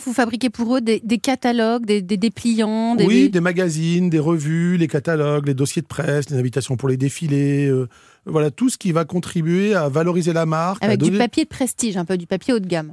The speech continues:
Speaker 2: Oui, on va toujours chercher du papier noble, euh, du papier bio, avec une, une traçabilité. On, nous, on était le premier imprimeur, j'ai écouté un peu votre, euh, émission d'avant, on était le premier imprimeur avec Tuzo quatorze mille un en deux mille trois en France.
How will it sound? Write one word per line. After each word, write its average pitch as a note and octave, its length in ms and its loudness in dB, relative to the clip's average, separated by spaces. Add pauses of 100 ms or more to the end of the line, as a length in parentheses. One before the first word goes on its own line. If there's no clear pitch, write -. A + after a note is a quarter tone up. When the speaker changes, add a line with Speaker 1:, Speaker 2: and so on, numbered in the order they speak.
(120)
Speaker 2:
Oui, E3+ 320 4
on C3+ 100 -4
va C3 100 2
toujours F3+ 300 -2
chercher D3+ 400 -4
du C3+ 100 -2
papier A#2+ 320 -2
noble, E3 460 0
euh, C3+ 380 -6
du A#2 100 -10
papier A2+ 300 -10
bio, F3 420 2
avec C3 320 -6
une, C3+ 360 -8 (280)
une B2 100 -4
traçabilité. B2 840 -2
On, C#3 240 -4 (300)
nous, D#3+ 100 2
on D#3 60 0
était C#3+ 180 0
le B2+ 40 -2
premier D#3+ 280 -2
imprimeur, D3 560 -2
j'ai C3 100 2
écouté C#3 300 -2
un C#3+ 80 2
peu B2+ 160 -6
votre, D3 400 -2
euh, C3 280 -6 (400)
émission C#3 380 -2
d'avant, C3+ 320 0 (400)
on C3 100 -2
était C3 160 -4
le C3 60 -6
premier E3 260 -4
imprimeur D3 380 -2
avec B2+ 140 0
Tuzo D3 200 -2
quatorze C3+ 360 -2
mille C#3+ 180 0
un D3 140 0 (360)
en B2+ 100 -2
deux B2 120 0
mille C3 180 -2
trois D3 220 -2
en C3+ 100 -2
France. F#3+ 420 -4